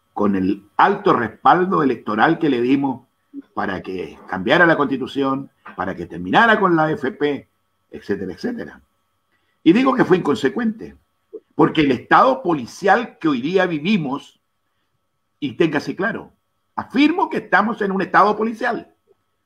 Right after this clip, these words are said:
Y no lo digo por, por, eh, por, por ponerle una etiqueta o por enlodar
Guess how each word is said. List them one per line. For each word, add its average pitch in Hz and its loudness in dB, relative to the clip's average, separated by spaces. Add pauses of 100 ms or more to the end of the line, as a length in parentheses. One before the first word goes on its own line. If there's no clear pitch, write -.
(280)
Y 180 2
no 240 0
lo 262 0
digo 277 -4
por, 180 -4
por, 156 -2
eh, 143 2
por, 127 -6
por 117 -8
ponerle 135 -2
una 165 2
etiqueta 156 -6 (260)
o 117 -2
por 131 2
enlodar 131 2